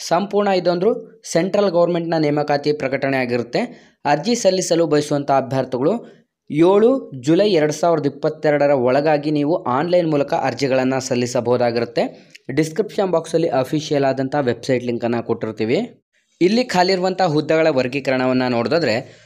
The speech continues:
ಲೋವರ್ ಡಿವಿಷನ್ ಕ್ಲರ್ಕ್ ಹದಿನೆಂಟು, ಲೈಬ್ರರಿಯನ್ ಗ್ರೇಡ್ ಥರ್ಡ್ ಒಂದು, ಸ್ಟೆನೋಗ್ರಾಫರ್ ಐದು, ಜೂನಿಯರ್ ವಾರ್ಡನ್ ಮೂರು, ಸ್ಟೋರ್ ಕೀಪರ್ ಎಂಟು, ಜೂನಿಯರ್ ಇಂಜಿನಿಯರ್ ಎಲೆಕ್ಟ್ರಿಕಲ್ ಎರಡು.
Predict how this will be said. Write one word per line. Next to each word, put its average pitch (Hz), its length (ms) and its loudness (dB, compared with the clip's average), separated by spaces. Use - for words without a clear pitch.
ಲೋವರ್ 202 400 4
ಡಿವಿಷನ್ 175 400 -2
ಕ್ಲರ್ಕ್ 170 260 0
ಹದಿನೆಂಟು, 139 520 0
ಲೈಬ್ರರಿಯನ್ 170 600 2
ಗ್ರೇಡ್ 143 360 -2
ಥರ್ಡ್ 165 200 2
ಒಂದು, 131 560 0
ಸ್ಟೆನೋಗ್ರಾಫರ್ 185 840 0
ಐದು, 143 600 -2
ಜೂನಿಯರ್ 202 400 2
ವಾರ್ಡನ್ 151 480 2
ಮೂರು, 151 460 2
ಸ್ಟೋರ್ 214 380 0
ಕೀಪರ್ 190 340 0
ಎಂಟು, 143 540 0
ಜೂನಿಯರ್ 202 520 2
ಇಂಜಿನಿಯರ್ 165 460 0
ಎಲೆಕ್ಟ್ರಿಕಲ್ 151 600 0
ಎರಡು. 135 540 0